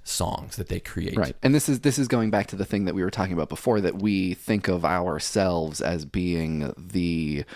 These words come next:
Speaker 2: the m-, sort of masters of intention and agency, and that because of our big brains and self-awareness, we're the only ones who are able to put, put these things together, put intentional sounds and messages together, but that it,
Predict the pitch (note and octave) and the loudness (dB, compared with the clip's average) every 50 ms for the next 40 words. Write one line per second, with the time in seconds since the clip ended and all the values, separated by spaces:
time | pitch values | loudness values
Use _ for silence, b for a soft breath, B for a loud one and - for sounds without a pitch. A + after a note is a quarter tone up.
0 | B B B B B B B - G#2 F#2 G2 G2+ - - - A#2+ A2+ G2 E2+ F#2+ | B B B B B B B 2 2 4 4 2 2 2 2 2 2 2 2 2
1 | G2 G2+ F#2 F#2 F#2 - - - - F#2+ E2+ E2 D#2+ E2 - - F#2 E2 D#2 D#2 | 2 2 2 2 0 0 -2 0 0 0 0 0 -2 -2 0 2 2 2 2 0
2 | D2+ D2 - - - G2 G2+ G2 - - F#2 F#2 F#2+ F2+ - G2 F2 E2+ E2 - | -2 -4 -8 -6 -2 0 0 0 0 2 2 2 2 2 0 0 0 0 -2 -2
3 | - F2 E2 - - F2+ F2+ E2+ E2 F2+ E2+ E2+ - - F2 D#2+ D2+ D2 - - | -2 -2 -2 -2 0 0 0 0 0 -2 -2 -2 -2 0 0 0 0 -2 -2 -2
4 | F2+ F2 E2 D#2+ - - F#2 G2+ G2 - - G2+ F2 E2+ E2+ F2 D#2+ D#2 D2+ E2+ | -2 -2 -2 -2 -4 -6 -4 -2 -2 0 0 0 0 0 -2 -2 -2 0 -2 -2
5 | D#2+ - F2+ D2+ D#2+ D2+ - F2+ E2 D#2 D#2+ D#2+ - E2 E2 - - D#2+ C#2 - | 0 0 -2 -2 -2 -2 0 0 0 0 0 -2 -2 -4 -2 0 0 0 0 0
6 | D#2+ D#2+ F2+ F2 E2+ E2+ E2 D2+ D2+ - - G#2 G2+ F#2+ F#2 F2+ E2 D#2 E2 D#2+ | -2 -2 0 0 0 0 0 0 -2 0 2 2 2 4 2 0 0 0 0 0
7 | D2+ D#2+ D#2 D#2 - - F2+ E2 D2+ C#2 E2 D#2+ - D#2 - - - E2+ D#2+ D2+ | 0 -2 -2 -2 0 0 0 0 0 0 -2 -2 -2 -4 -4 -2 -2 0 0 0
8 | C#2+ C#2+ - B B B B B B B B B B B - - A#2 - - _ | -2 -4 -6 B B B B B B B B B B B 2 4 4 4 2 _
9 | _ _ - - D3 - - A#2+ A2 G#2 - - A#2+ A2 G#2 F#2+ - - - F#2+ | _ _ 0 0 0 2 2 2 2 2 2 2 2 2 2 2 0 -2 -4 0
10 | F#2 A2 G2+ F#2 F2+ E2 - - - A#2+ - - - G2+ F#2+ - A2 F#2+ F#2+ - | 2 2 4 4 2 -2 -2 2 2 2 2 2 0 -4 -2 0 -2 -2 -2 -2
11 | G2 F2 E2 - - - F#2+ F2+ F2 F2+ F#2 E2+ F2 F2 F2+ E2+ D#2+ - - E2+ | -2 -2 -2 -2 0 0 0 2 2 0 0 0 -2 0 0 -2 -2 -2 -4 -4
12 | - D#2 C#2+ - - E2+ - F#2+ F2+ D#2 D#2 D2+ C#2+ C#2 C2+ - B B B B | -4 -6 -6 -6 -6 -2 0 2 2 2 0 0 -2 -2 -6 -8 B B B B
13 | B B B B E2 - E2+ D2+ C#2 - - F#2 E2 | B B B B 0 0 0 0 -2 -4 -4 -4 -4